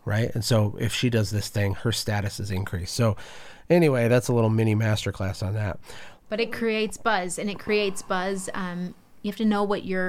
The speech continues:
Speaker 2: customers are thinking, even the things that they're not thinking that stick out to them. Create buzz.
Speaker 1: You have to create buzz, create buzz. And, uh, hey, before you go, real quick, make sure you don't forget to go to watch josh pitch dot com,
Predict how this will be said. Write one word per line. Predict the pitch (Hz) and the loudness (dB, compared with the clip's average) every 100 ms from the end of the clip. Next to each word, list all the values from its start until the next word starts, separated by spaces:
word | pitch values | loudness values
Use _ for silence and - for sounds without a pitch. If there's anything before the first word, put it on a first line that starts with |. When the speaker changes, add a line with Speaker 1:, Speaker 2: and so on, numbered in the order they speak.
| - | -2
Speaker 2:
customers | - 196 190 202 196 | -4 -6 -4 -4 -2
are | 185 | -4
thinking, | 175 208 294 165 170 | -2 -2 -2 -4 -4
even | 208 240 | 2 4
the | 240 | 4
things | 247 233 | 4 2
that | 226 | 2
they're | 208 | 0
not | 208 196 | 0 0
thinking | 196 185 170 | -2 -4 -6
that | 143 - | -8 -10
stick | - 202 190 | -6 -4 -4
out | - | -6
to | - | -8
them. | 151 156 - | -8 -10 -6
Create | 208 202 180 | -2 -2 -2
buzz. | 170 - - - - - | -6 -6 -12 -18 -10 2
Speaker 1:
You | 117 | 2
have | 107 | 4
to | 101 | 2
create | - 117 | 4 4
buzz, | 117 113 - | 4 2 2
create | 110 104 | 0 2
buzz. | 107 101 98 | 2 0 0
And, | 87 117 113 | 0 2 4
uh, | 110 110 107 98 | 4 4 4 4
hey, | 180 | 4
before | 190 147 208 | 6 4 4
you | 208 | 4
go, | 208 | 4
real | 156 180 | 4 4
quick, | 214 170 | 4 2
make | 123 175 | 2 0
sure | - 202 | 2 2
you | 175 | 2
don't | 151 170 | 2 0
forget | 170 151 147 | 0 0 0
to | - | 2
go | 123 120 | 6 6
to | 113 123 | 8 6
watch | 98 120 151 - - | 6 6 4 2 2
josh | 139 123 - - | 4 4 2 4
pitch | - 123 - 143 | 4 4 0 4
dot | - 151 151 | 4 4 2
com, | - 180 143 123 | 4 6 6 4